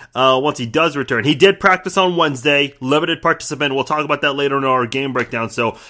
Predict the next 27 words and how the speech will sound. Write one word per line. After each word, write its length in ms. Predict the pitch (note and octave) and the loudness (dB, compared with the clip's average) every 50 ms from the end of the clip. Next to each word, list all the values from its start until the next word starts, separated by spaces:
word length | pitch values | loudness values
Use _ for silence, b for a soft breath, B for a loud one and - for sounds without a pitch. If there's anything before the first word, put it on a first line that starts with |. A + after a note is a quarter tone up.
| B B B | B B B
uh, 220 | A2+ A#2+ A#2+ A#2+ G2 | -2 -2 -2 -2 0
making 260 | B2 C#3+ G#3 C4+ C4 | 0 -2 0 0 0
progress, 560 | - C#4+ C4+ A#3 F#3 C3 G#2 F2+ - - - - | 2 4 4 4 4 0 -4 -6 -6 -8 -6 -2
uh, 260 | C3 C3+ C3 B2 B2 | 2 2 4 4 2
which 180 | C3 C#3+ C#3 C#3+ | 2 0 -2 -2
is 100 | C3 A2+ | -4 0
good 180 | D3 C#3+ C3+ | 0 0 0
news, 280 | B2 B2+ B2+ A#2+ - - | 0 0 -2 -4 -4 -4
uh, 200 | - A#2+ A#2 A2+ | 0 0 2 2
for 140 | G#2+ - B2 | 2 0 -2
sure. 220 | - - D#3+ D3 C#3 | -4 -2 -2 -2 0
But 180 | C3+ D#3 - - | -2 -4 -4 0
Ellen, 260 | F#3+ A#3+ A#3 A#3 A3+ G#3 | 0 2 2 2 0 0
let's 240 | A#3+ C4 - - | -2 -2 -2 -4
talk 240 | - - G3+ G3+ G3+ | -2 -2 0 0 0
about 200 | G#3 G#3 F#3 - | 0 0 -2 -2
the 180 | - E3 - - - | -4 -8 -10 -6 -2
other 280 | D#3 D#3 D3+ D3+ C#3+ A#2+ | -2 0 0 0 0 -2
side 280 | - - C#3 B2+ B2 B2 | -2 0 0 0 0 0
of 280 | B2+ A#2+ A#2 B2 G#2+ | -2 -2 -4 -6 -6
the 80 | A#2+ A2+ | -6 -4
football. 540 | - C3 A#2+ - C3 B2+ B2 A#2+ B2 B2 C3 | -2 -4 -2 0 2 2 2 2 0 -2 -4
You 220 | C3+ C#3 C#3 C#3 | -4 -4 -4 -2
know, 140 | C3 B2 - B B B B B | -2 -4 -4 B B B B B
speaking 360 | B - - G#3+ E3+ D3 D#3+ G3 | B -4 -2 -2 -2 0 2 2
of 180 | G#3 G3+ G#3 | 2 2 0
progress, 680 | - E3+ C#3+ A#2+ B2 A#2+ C3 C3 B2 B2 A#2 - - | 0 0 2 2 2 2 2 2 2 2 0 -4 -8